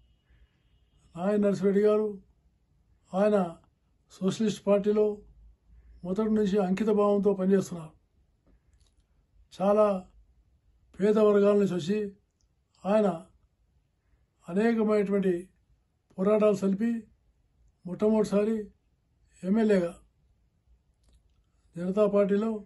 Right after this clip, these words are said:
ఎమ్మెల్యేగా గెలిచారు. ఎమ్మెల్యే అయిన తర్వాత కూడా నిరంతరం ఆయన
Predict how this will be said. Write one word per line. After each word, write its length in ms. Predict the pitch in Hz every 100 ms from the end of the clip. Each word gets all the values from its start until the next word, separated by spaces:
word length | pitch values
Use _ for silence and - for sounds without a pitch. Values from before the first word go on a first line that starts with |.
| _ _ _ _ _ _
ఎమ్మెల్యేగా 400 | 180 208 220 214 202
గెలిచారు. 380 | 185 147 170 156 151 _ _ _ _ _ _ _ _ 180
ఎమ్మెల్యే 280 | 214 226 226
అయిన 120 | 214 196
తర్వాత 220 | 208 202 208
కూడా 160 | 220 226 208 _ _ _ _ _ _
నిరంతరం 480 | 170 214 254 233 220 190
ఆయన 140 | 170